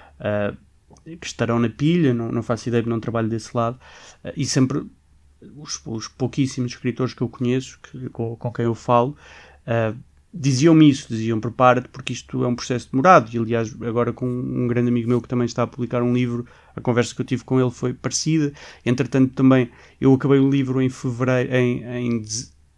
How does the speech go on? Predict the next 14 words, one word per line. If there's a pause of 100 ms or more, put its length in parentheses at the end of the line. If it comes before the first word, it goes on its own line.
(240)
no,
no,
ou
seja,
eu
dei-o
como
acabado
no
dia
um
de
janeiro,
por